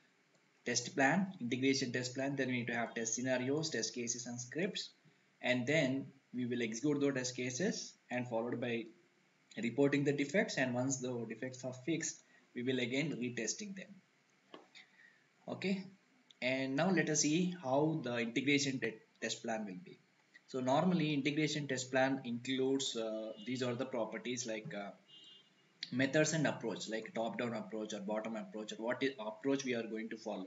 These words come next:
that we need to part of, uh, test plan. And, uh, scopes and out of scopes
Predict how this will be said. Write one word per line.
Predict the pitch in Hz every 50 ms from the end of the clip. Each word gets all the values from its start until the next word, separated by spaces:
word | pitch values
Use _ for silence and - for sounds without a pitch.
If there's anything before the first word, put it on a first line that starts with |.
| 101 -
that | - 117 117 - -
we | 117
need | 113 113 107 -
to |
part | 110 - 110 107 107 - -
of, | 107 - - - 101
uh, | 98 101 - - _ _ _ _ -
test | - 113 - - -
plan. | 113 113 120 147 196 190 - - - _ _ _ - - - _ - -
And, | 135 139 139 135
uh, | 131 131 127 123 123 127 - -
scopes | - - - 143 151 160 156 - -
and | 151 143 143 139
out | - - 117 127 139 135 143
of | 143 143 143
scopes | - - 127 131 131 135 - - -